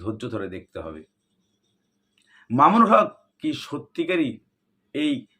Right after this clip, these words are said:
জেলখানা থেকে বের হতে পারবে, নাকি ব্যারিস্টার সুমন আবারও তাকে ভিতরে ঢুকানোর ব্যবস্থা করবে,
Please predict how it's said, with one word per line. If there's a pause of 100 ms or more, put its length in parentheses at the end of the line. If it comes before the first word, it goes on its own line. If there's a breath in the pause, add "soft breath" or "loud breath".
(560)
জেলখানা
থেকে
বের
হতে
পারবে, (420)
নাকি
ব্যারিস্টার
সুমন (320 loud breath)
আবারও
তাকে (340)
ভিতরে
ঢুকানোর
ব্যবস্থা
করবে,